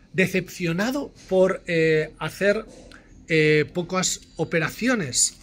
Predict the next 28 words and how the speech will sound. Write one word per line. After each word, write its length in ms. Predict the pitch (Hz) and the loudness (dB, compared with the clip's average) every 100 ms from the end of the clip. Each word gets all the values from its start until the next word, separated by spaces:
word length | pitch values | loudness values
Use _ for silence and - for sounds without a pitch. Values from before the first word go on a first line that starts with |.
| - | -4
eh, 420 | 147 143 139 - - | 0 0 -2 -6 -6
en 140 | 143 | -4
el 160 | 147 156 | -2 -2
método. 460 | 247 190 147 110 - - - - - - | -2 -2 -6 -12 -20 -20 -20 -20 -20 -10
Eh, 640 | 160 147 143 135 135 131 127 | 0 2 2 0 -2 -8 -12
hombre, 280 | 131 139 151 - | -12 -10 -10 -12
pues, 480 | 127 - - - - | -14 -10 -8 -10 -14
eh, 340 | 131 - - - - | -20 -20 -20 -20 -20
no 200 | 139 131 | -14 -10
sé, 200 | - 202 - - 123 | -10 -10 -16 -20 -18
yo 180 | 117 | -12
creo 300 | 131 131 139 | -10 -8 -10
que 160 | - 147 | -8 -10
te 160 | - 127 | -8 -10
estás, 580 | - 135 113 - - - - | -10 -10 -8 -8 -8 -14 -16
está 380 | 120 - 143 139 | -12 -8 -8 -8
centrando 640 | 151 139 131 151 147 127 - - - - | -8 -8 -8 -8 -8 -10 -12 -18 -20 -12
la 140 | 139 | -10
operativa 640 | 131 135 120 120 147 147 - - - | -8 -8 -10 -6 -6 -6 -10 -20 -8
en 160 | 139 123 | -6 -6
la 120 | 117 | -6
más 280 | 139 196 - | -4 -4 -4
conservadora, 800 | 156 123 135 120 117 135 208 - - - | -8 -8 -10 -10 -8 -8 -10 -12 -20 -12
en 120 | 139 | -6
las 220 | 127 120 | -4 -4
bandas 380 | 135 143 143 143 | -4 -4 -4 -4
de 120 | 131 | -6
Bollinger, 540 | 127 160 196 208 247 | -2 0 2 2 0